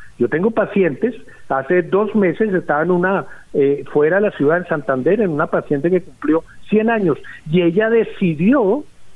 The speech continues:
ser joven, pero tener avanzada edad. Entonces, bailó, tomó licor, sonrió, no le falló nadie a la memoria, reconoció a más de las doscientas personas que estaban ahí,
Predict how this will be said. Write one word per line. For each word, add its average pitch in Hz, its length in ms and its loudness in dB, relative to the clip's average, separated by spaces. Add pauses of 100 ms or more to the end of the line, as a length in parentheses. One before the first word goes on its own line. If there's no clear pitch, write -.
(260)
ser 214 120 -4
joven, 226 440 0
pero - 220 2
tener 147 320 0
avanzada 156 440 0
edad. 226 280 0 (220)
Entonces, 143 300 0 (500)
bailó, 190 680 0 (400)
tomó 175 300 2
licor, 190 680 0 (600)
sonrió, 180 960 2 (180)
no 175 160 0
le 214 100 2
falló 170 360 0
nadie 185 300 2
a 175 40 4
la 165 100 2
memoria, 170 580 0
reconoció 165 600 0
a 175 40 0
más 190 220 -2
de 202 80 0
las 185 200 0
doscientas 160 460 -2
personas 180 540 -2 (100)
que 151 80 0
estaban 160 400 -2
ahí, 165 240 2